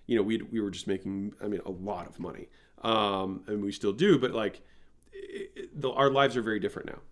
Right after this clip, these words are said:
right? And it was all because the, the money that we made w-, for both of us was out of scarcity and lack, right? We were so fear-driven that we were gonna lose the thing that we made. And so just so you know, as you're, as you're building your business,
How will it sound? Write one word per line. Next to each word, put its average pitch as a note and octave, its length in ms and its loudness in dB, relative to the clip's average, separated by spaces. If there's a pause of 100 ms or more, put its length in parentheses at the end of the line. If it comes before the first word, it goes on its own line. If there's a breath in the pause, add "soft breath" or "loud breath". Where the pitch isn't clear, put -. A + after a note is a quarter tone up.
(120)
right? A2+ 280 2
And A#2+ 120 2
it A#2+ 60 6
was A#2+ 160 2
all C#3+ 280 4
because D3 360 2 (120)
the, A2 380 0 (360 soft breath)
the A2+ 80 0
money B2+ 300 6
that F#3+ 100 6
we C3+ 120 2
made B2+ 380 6
w-, A#2 140 -6
for A#2 140 -4
both D3 280 2
of C3+ 100 -4
us A2+ 140 0
was G#2 160 -12
out A#2+ 140 0
of A2 140 -4
scarcity A#2+ 580 0
and F#2 140 -4
lack, F#2+ 380 -10 (320 soft breath)
right? A2+ 180 4
We A#2 80 2
were A2+ 80 2
so C#3+ 280 4
fear-driven B2+ 880 4 (160 loud breath)
that - 100 -2
we C3 80 2
were C3+ 80 4
gonna C3+ 140 4
lose C#3 520 6
the B2+ 100 -4
thing B2+ 200 2
that A2+ 80 -2
we A2+ 80 2
made. A2+ 240 2
And A2+ 140 -4
so - 80 -2
just C#3 180 -2
so D#3 60 0
you C#3 160 2
know, D3+ 260 6
as A#2 120 4
you're, A2+ 180 2
as A#2 140 0
you're A#2 60 2
building C#3 280 4
your A#2+ 80 2
business, C#3 400 2